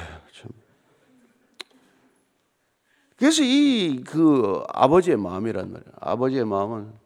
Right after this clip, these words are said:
전쟁에 이겼다는 소식보다도 아들 소식이 궁금한 거예요. 이게 여러분, 누가복음 십오 장의 아버지의 마음이란 말이에요.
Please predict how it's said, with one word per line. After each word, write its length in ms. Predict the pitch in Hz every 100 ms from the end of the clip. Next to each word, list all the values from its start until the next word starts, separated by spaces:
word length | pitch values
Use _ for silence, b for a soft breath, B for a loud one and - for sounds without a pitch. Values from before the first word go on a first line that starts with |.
| _ _ _ _ _ _ _ _ _
전쟁에 460 | - 156 208 320 294
이겼다는 340 | 294 285 247
소식보다도 640 | 208 214 202 - 131 113 -
아들 960 | - 247 285 262 208 156 139 120 110 101
소식이 400 | - - 113 - 107
궁금한 500 | 101 98 101 92 -
거예요. 180 | - - _ _ _ _ _ _ _ _ _ _ _ _ _
이게 300 | 220 285 277
여러분, 260 | 277 262 202
누가복음 420 | 160 208 214 175
십오 300 | 139 185 185
장의 420 | 170 151 107 71
아버지의 420 | - 113 156 156 110
마음이란 580 | 87 92 113 98 87
말이에요. 260 | - 73 -